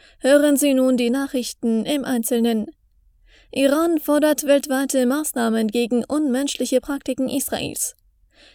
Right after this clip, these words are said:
Der iranische Außenminister Hossein Amir Abdollahian hat die zweitägige Aggression des israelischen Militärs im Flüchtlingslager Jenin im besetzten Westjordanland verurteilt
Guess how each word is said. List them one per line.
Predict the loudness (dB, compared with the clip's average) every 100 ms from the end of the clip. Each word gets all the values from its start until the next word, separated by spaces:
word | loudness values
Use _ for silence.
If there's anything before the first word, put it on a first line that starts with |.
| _ 6
Der | 8
iranische | 6 0 -4 -4 -2 0
Außenminister | 0 2 2 2 0 -2 -4
Hossein | -2 0 0
Amir | 0 2 2
Abdollahian | 2 0 0 -2 -2 -2 -4 -10 -20 _
hat | 0 2
die | 2
zweitägige | 0 0 0 2 2 2 0
Aggression | 0 0 0 0 2 2
des | 2
israelischen | 0 -4 -2 0 0 -2 0
Militärs | -2 -4 -4 -4 -2
im | -4
Flüchtlingslager | -4 -8 -6 -6 -4 -4 0 2
Jenin | 2 2 0 0
im | 0
besetzten | 0 -2 -2 -2
Westjordanland | -2 -2 -2 -2 0 -2 -2
verurteilt | -2 -2 -2 -2 -4